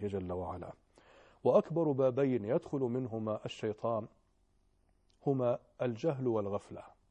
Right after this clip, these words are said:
علاج الجهل العلم، وعلاج الغفلة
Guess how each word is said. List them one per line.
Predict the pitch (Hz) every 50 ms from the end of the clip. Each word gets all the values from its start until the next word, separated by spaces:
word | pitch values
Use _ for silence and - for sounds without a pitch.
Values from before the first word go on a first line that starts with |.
| _ _ _ _ _ _ _ _ _ _ _ _ _ -
علاج | 98 123 131 156 190 196 156
الجهل | 160 156 131 120 170 185 160 160 147 - 131
العلم، | 123 123 120 156 143 113 92 92 - -
وعلاج | 123 110 120 131 151 180 175 147
الغفلة | 143 131 120 131 156 - - 135 135 139